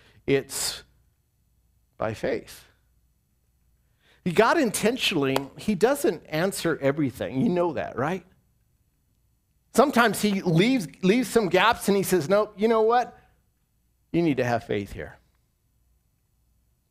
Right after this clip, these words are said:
You, you don't, you don't have to know everything that's gonna happen.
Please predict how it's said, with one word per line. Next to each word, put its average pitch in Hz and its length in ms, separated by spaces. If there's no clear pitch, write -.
You, 185 140
you 190 260
don't, 202 200
you 202 80
don't 208 140
have 170 160
to 170 100
know 156 360
everything 120 760
that's 127 160
gonna 120 160
happen. 101 420